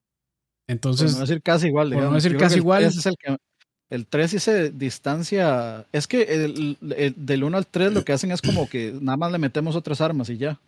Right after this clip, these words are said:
Speaker 1: Sí, sí, sí. Entonces, eh, eh, yo, yo sinceramente esa crítica, o sea, si la quieren tener, pues todo bien, a mí no me molesta, pero yo no la entiendo, tampoco la comparto.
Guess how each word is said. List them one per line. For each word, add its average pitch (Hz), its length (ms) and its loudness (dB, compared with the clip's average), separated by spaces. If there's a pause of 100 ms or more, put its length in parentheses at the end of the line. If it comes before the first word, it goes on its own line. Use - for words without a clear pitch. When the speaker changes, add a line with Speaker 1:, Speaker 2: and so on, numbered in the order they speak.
Speaker 1:
Sí, 254 260 4
sí, 202 140 -2
sí. 214 140 -2
Entonces, 147 600 -2 (520)
eh, 170 440 8 (280)
eh, 240 160 2
yo, 208 100 4
yo 185 180 2
sinceramente 226 500 4
esa 226 120 2
crítica, 202 500 0
o - 40 -16
sea, 117 280 0 (640)
si 127 100 -2
la 104 120 -4
quieren 139 240 -4
tener, 147 280 0
pues 117 180 -8
todo 135 140 -2
bien, 135 280 2
a 104 60 -4
mí 101 100 -4
no 120 120 -2
me 131 60 0
molesta, 127 420 -2
pero 113 160 -6
yo 120 360 -4 (160)
no 135 480 4
la 156 100 4
entiendo, 160 540 2
tampoco 127 360 -2
la 160 80 2
comparto. 151 580 -2